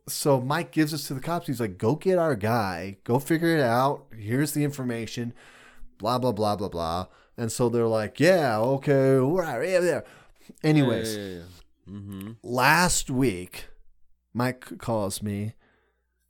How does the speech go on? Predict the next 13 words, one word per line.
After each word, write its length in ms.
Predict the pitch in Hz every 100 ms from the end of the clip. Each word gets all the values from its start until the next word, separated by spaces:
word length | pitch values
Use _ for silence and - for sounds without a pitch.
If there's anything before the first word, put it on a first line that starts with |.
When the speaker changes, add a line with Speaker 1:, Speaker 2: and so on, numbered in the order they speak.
| _ -
Speaker 1:
um, 440 | 113 107 104 104 - _ _ _ _ _ _
at 160 | 127 123
the 80 | -
time 260 | 165 170
of 120 | 143
recording, 520 | 131 - 139 131 120 113
we're 200 | 165 185 -
mid-January. 840 | 131 143 113 120 117 90 65 - -
It's 220 | 139 143
Speaker 2:
<laughs> 80 | -
Speaker 1:
almost 460 | 170 190 196 -
a 60 | 151
month. 500 | 131 139 139 135